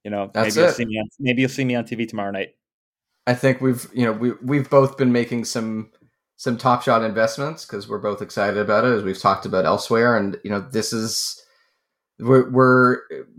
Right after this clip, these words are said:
Speaker 2: we're at the dawn of a new era.
Speaker 1: That's for sure. That's a very optimistic note to end on. I like that.
Speaker 2: Well,
Speaker 1: All right,
Speaker 2: I,
Speaker 1: folks.
Speaker 2: uh, we,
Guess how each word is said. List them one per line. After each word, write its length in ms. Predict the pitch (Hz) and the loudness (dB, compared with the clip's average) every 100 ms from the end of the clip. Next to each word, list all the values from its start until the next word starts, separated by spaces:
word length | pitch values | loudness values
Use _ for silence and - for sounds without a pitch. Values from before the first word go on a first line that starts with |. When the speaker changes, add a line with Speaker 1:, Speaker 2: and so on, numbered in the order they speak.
| - - | -20 -18
Speaker 2:
we're 480 | 120 131 - 117 - | -6 -4 -4 -8 -4
at 180 | 131 123 | -4 -2
the 80 | 139 | -4
dawn 360 | 127 139 170 175 | 2 4 4 2
of 100 | 151 | -2
a 40 | |
new 220 | 151 151 | -4 -4
era. 380 | 131 131 110 - _ _ _ _ _ _ _ _ _ _ _ _ _ _ | -2 -2 -4 -10 _ _ _ _ _ _ _ _ _ _ _ _ _ _
Speaker 1:
That's 220 | 110 107 - | -8 -8 -12
for 160 | 104 | -16
sure. 340 | - 98 92 _ _ _ _ | -8 -8 -8 _ _ _ _
That's 180 | 110 - | -8 -2
a 100 | 113 | 2
very 260 | 131 139 | 6 6
optimistic 640 | 135 131 131 123 120 123 - | 6 0 0 -2 -2 -4 -2
note 260 | 113 104 - | -2 -2 -4
to 100 | 107 | -8
end 180 | 107 | -6
on. 300 | 104 101 107 _ _ _ - | -8 -8 -14 _ _ _ 0
I 60 | |
like 200 | 107 98 | 0 0
that. 300 | 104 92 - _ _ _ _ _ _ _ _ _ _ _ _ _ _ _ _ _ _ _ _ _ _ | -2 -4 -6 _ _ _ _ _ _ _ _ _ _ _ _ _ _ _ _ _ _ _ _ _ _
Speaker 2:
Well, 160 | 117 135 | 2 2
Speaker 1:
All 100 | 135 | 4
right, 60 | |
Speaker 2:
I, 120 | 123 | 4
Speaker 1:
folks. 180 | 120 - 175 175 - - _ _ _ - | 2 2 -12 -20 -20 -20 _ _ _ 2
Speaker 2:
uh, 160 | 147 139 123 | 4 2 2
we, 320 | 143 143 | 4 4